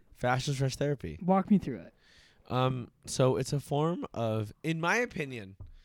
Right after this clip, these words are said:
Speaker 1: in my honest opinion, it is a form of osteopathy.
Speaker 2: Okay.
Speaker 1: Where
Speaker 2: can
Speaker 1: it
Speaker 2: you, like,
Speaker 1: is
Speaker 2: can you fix my back?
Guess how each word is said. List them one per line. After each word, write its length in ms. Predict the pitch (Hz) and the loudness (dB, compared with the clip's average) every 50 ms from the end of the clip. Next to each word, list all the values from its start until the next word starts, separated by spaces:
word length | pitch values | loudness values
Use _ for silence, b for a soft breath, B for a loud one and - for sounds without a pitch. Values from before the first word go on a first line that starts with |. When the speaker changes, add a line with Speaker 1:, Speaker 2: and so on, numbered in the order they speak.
| - - - - - | -20 -20 -16 -10 -8
Speaker 1:
in 100 | 139 151 | -4 -2
my 100 | 165 151 | -2 -2
honest 460 | - 123 139 151 151 151 151 143 - | 0 0 0 0 0 0 -2 -4 -4
opinion, 440 | - - 123 113 110 107 107 101 - | -8 -6 -6 -6 -6 -6 -8 -10 -8
it 100 | - 107 107 | -8 -8 -8
is 140 | 110 107 107 | -6 -4 -4
a 120 | 110 110 | -4 -4
form 500 | 107 - - 117 120 127 135 135 127 107 | -4 -4 -2 0 0 0 0 -2 -4 -6
of 160 | 113 110 101 - - | -8 -8 -8 -8 -6
osteopathy. 880 | 90 101 107 117 - - 110 104 - 98 90 87 82 82 73 78 82 - _ _ _ _ _ _ _ _ _ _ _ _ _ _ - | -4 -4 -4 -4 -4 -6 -6 -6 -6 -6 -8 -10 -10 -10 -12 -12 -14 -16 _ _ _ _ _ _ _ _ _ _ _ _ _ _ 2
Speaker 2:
Okay. 360 | 214 226 - 226 202 202 214 - _ _ _ _ _ _ _ _ _ - | 2 2 4 4 2 2 2 -2 _ _ _ _ _ _ _ _ _ -4
Speaker 1:
Where 280 | 107 117 123 233 - | 2 6 6 8 8
Speaker 2:
can 120 | - 254 269 | 10 10 10
Speaker 1:
it 40 | |
Speaker 2:
you, 100 | 294 320 320 | 10 10 10
like, 140 | 302 277 220 | 10 8 6
Speaker 1:
is 180 | - - - _ b b b b b b b | 2 -6 -12 _ b b b b b b b
Speaker 2:
can 120 | - 240 247 | 0 2 2
you 100 | 254 226 | 2 2
fix 320 | - - 208 180 - - | 0 -2 -4 -4 -4 -6
my 120 | 175 156 | -8 -8
back? 440 | 143 127 117 101 113 135 - - - | -8 -10 -12 -14 -16 -20 -20 -20 -20